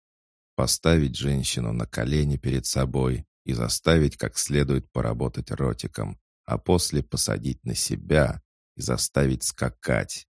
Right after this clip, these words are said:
пока она не покроется потом от усталости и наслаждения.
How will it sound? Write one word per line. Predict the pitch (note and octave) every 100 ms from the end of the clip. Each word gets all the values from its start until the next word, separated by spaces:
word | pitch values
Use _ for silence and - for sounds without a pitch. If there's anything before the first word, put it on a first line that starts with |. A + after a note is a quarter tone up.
| _
пока | - - - B1
она | A#1 C2+ C#2+
не | A1
покроется | - G1+ - C2 - - - -
потом | C2+ - G1+ -
от | - -
усталости | - - C2+ B1+ A#1+ - - A#1+ -
и | A1+
наслаждения. | G#1 - A#1 A1+ - - G#1 G1+ G1+ G1+